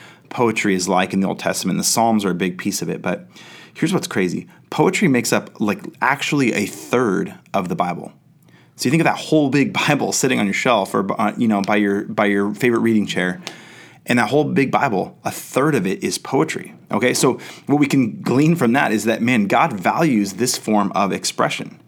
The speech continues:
Now, now here's the problem with modern reader-, readers, is we often have, um, an uneasy relationship to poetry. In fact, I,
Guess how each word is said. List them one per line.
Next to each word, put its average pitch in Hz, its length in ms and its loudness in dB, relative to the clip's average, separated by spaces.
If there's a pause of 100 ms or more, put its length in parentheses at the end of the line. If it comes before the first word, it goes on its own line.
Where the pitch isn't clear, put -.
(400)
Now, 131 120 2
now 135 140 2
here's 175 240 4
the 170 80 0
problem 135 340 4
with 113 260 0
modern 120 500 2
reader-, 92 440 0
readers, 98 400 0 (260)
is 117 160 2
we 123 100 4
often 117 420 2
have, 95 460 -2 (300)
um, 107 140 2
an 104 180 0
uneasy 127 420 2
relationship 98 1000 -2
to 95 340 0
poetry. 104 380 0
In 107 60 -2
fact, 123 200 0
I, 107 240 2